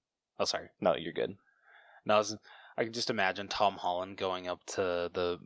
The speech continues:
Speaker 1: mar-, uh, like, costume design people on these movies, and he's just like, "Can we get the symbiote, uh, costume in this one?" They're like, "Oh, so you mean, like, a black and a gold one?" "No, like, you know, like, a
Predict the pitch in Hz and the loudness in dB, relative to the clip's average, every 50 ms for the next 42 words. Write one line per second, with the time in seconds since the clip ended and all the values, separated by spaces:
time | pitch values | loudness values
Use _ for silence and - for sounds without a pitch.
0 | - _ - - - - - - 107 101 95 92 90 90 90 - - 98 98 92 | -20 _ -20 -20 -20 -10 -10 -8 -6 -6 0 4 4 4 4 4 4 6 6 6
1 | 90 90 87 87 87 87 87 87 85 - - 98 87 87 - - - 95 92 92 | 6 6 4 2 0 0 -2 -4 -4 -2 -2 2 2 2 4 2 0 0 -2 -8
2 | 95 92 90 98 92 90 92 92 - 104 98 92 - 98 92 95 95 95 98 98 | -6 -6 -4 -2 -2 -4 -4 -6 -6 -6 -6 0 2 2 2 2 -2 -4 -8 -6
3 | 98 95 95 101 98 95 98 107 107 110 110 - _ - - _ - - 98 92 | -6 -6 -6 -6 -6 -6 -6 -6 -6 -6 -8 -12 _ -20 -20 _ -10 -8 -6 -4
4 | 107 113 110 - 117 110 - 123 117 - - - - 139 151 175 - 294 - - | -4 -4 -2 -2 -2 0 2 4 2 2 2 -2 -2 0 0 0 0 0 0 4
5 | - - - - - 120 107 107 110 113 120 120 120 127 131 - - - - - | 4 6 6 6 6 4 2 2 2 6 10 10 12 12 10 8 6 -4 -20 -20
6 | - - - - - - - - 117 120 120 120 120 117 - - 131 123 120 117 | -20 -20 -20 -20 -20 -8 4 10 12 12 12 12 8 6 6 8 10 10 10 10
7 | - - 127 123 117 120 127 127 - - - 135 123 120 120 117 113 117 120 117 | 6 0 0 0 2 2 2 0 0 2 4 4 4 4 2 2 4 6 6 8
8 | 117 113 110 - - 160 175 185 175 135 117 - - - - - 135 139 143 143 | 8 6 6 8 12 12 12 12 12 12 10 4 2 2 4 6 6 6 6 6
9 | 143 139 127 - 107 - 113 120 127 139 - 127 113 107 - - 110 120 131 185 | 4 4 2 2 0 8 12 12 12 12 12 6 -2 0 4 6 6 6 6 4
10 | 208 233 240 233 185 - 127 147 185 202 160 117 101 101 104 101 101 - - - | -2 -4 -4 -6 -6 2 10 12 12 12 12 12 12 10 8 8 8 6 -2 -4
11 | 113 107 101 101 107 107 104 - 101 101 | 0 0 2 2 2 0 0 0 -4 -4